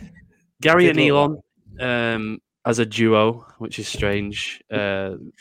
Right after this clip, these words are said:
Speaker 2: I
Speaker 1: who would
Speaker 2: hope
Speaker 1: be
Speaker 2: that
Speaker 1: the
Speaker 2: never happens. Please, never
Speaker 1: <laughs>
Speaker 2: happen.
Speaker 1: I wonder who the top and who the bottom would be in that relationship.
Speaker 2: Oh, God.
Speaker 1: <laughs>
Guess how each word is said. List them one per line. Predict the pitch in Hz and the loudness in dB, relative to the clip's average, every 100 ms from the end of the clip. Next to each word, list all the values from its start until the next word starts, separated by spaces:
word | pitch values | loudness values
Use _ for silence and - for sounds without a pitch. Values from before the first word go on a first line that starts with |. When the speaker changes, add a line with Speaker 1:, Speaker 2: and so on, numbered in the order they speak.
| - | -4
Speaker 2:
I | - | 4
Speaker 1:
who | |
would | 123 | 4
Speaker 2:
hope | 123 | 4
Speaker 1:
be | 151 | 0
Speaker 2:
that | 139 | 0
Speaker 1:
the | 135 | 0
Speaker 2:
never | 104 101 | -2 -4
happens. | 101 95 - 95 95 | -6 -10 -12 -12 -14
Please, | - - 113 98 98 | -16 -10 -8 -8 -8
never | 139 139 | -2 -2
Speaker 1:
<laughs> | |
Speaker 2:
happen. | - 90 _ _ - 110 - 123 | -2 -14 _ _ -16 -6 -4 0
Speaker 1:
I | |
wonder | 135 143 | 0 0
who | 139 127 123 | 0 0 -4
the | |
top | 117 - - | -6 -8 -8
and | 123 | -8
who | 110 | -8
the | 110 | -6
bottom | 101 107 107 | -4 -4 -4
would | 101 95 | -6 -4
be | 95 | -4
in | 95 | -4
that | 98 92 | -6 -4
relationship. | 98 95 95 101 95 - - _ 110 | -2 -2 -4 -10 -12 -12 -14 _ -14
Speaker 2:
Oh, | 101 | -14
God. | 92 92 87 101 - - - | -12 -12 -12 -14 -16 -16 -10
Speaker 1:
<laughs> | 147 - - 208 214 | -4 2 4 6 4